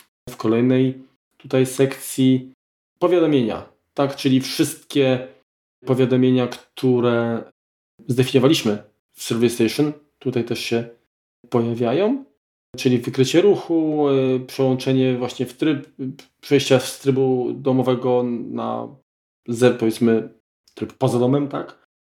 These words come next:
No i to w zasadzie, w zasadzie chyba wszystko. Przynajmniej, przynajmniej najważniejsze, najważniejsze rzeczy. Te powiadomienia oczywiście można je wyczyścić również. No, także to, to chyba tyle.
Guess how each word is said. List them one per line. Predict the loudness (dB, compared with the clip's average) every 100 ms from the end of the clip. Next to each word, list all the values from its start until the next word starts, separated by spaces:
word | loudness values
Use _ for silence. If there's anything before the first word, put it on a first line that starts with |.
| _
No | -10 -2
i | 0 0
to | -2 -4
w | -2
zasadzie, | -4 -4 -2 0 -2 -4 _ _ _ _ _
w |
zasadzie | -4 -2 0
chyba | 0 0
wszystko. | 0 0 -4 -4 -10 -10 -10 -14 _ _ _ _
Przynajmniej, | -8 -2 0 0
przynajmniej | 0 2 4
najważniejsze, | 2 0 -2 -2 -2 -4 -6 _ _ _ _ -8
najważniejsze | -4 -4 -4 -4
rzeczy. | -4 -2
Te | -2
powiadomienia | 2 4 4 2
oczywiście | -2 -2
można | -2 0
je | 0
wyczyścić | 0 -2 -4 -4
również. | -2 0 2 0 -4 _ _ _ _ _ _ _
No, | -2 0 -2 -6
także | -6 -6 -2 2 2 0 -10 _ _ _ _
to, | -6 -2 -2 -4 -8 -18 _ _ _ _
to | -8
chyba | -2 0
tyle. | 0 2 2 0